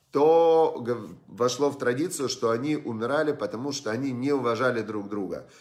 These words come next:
Они были великие люди, каждый по отдельности в Торе, но они без уважения относились друг к другу. А когда ты на, поднимаешься на высочайшие уровни постижения Торы, то есть ты приближаешься к Богу как бы вот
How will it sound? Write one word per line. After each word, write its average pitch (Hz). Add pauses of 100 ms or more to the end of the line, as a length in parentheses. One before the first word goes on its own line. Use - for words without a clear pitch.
Они 127
были 139
великие 131
люди, 117
каждый 117
по 110
отдельности 110
в -
Торе, 190
но 117
они 131
без 123
уважения 117
относились 107
друг 120
к 123
другу. 185 (320)
А 110
когда 131
ты 127
на, 131 (640)
поднимаешься 131
на 123
высочайшие 131
уровни 120
постижения 113
Торы, -
то 123
есть 107
ты 123 (300)
приближаешься 131
к 107
Богу 156
как 117
бы 117
вот 117